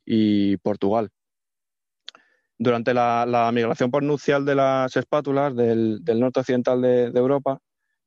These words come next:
algunas aves realizan desplazamientos, pues,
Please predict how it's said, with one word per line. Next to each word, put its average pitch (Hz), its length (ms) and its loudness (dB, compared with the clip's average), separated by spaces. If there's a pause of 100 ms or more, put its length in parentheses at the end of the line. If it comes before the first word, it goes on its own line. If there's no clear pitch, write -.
(160)
algunas 123 380 -2
aves 143 220 0
realizan 127 340 -2
desplazamientos, 131 720 -2 (260)
pues, - 320 -8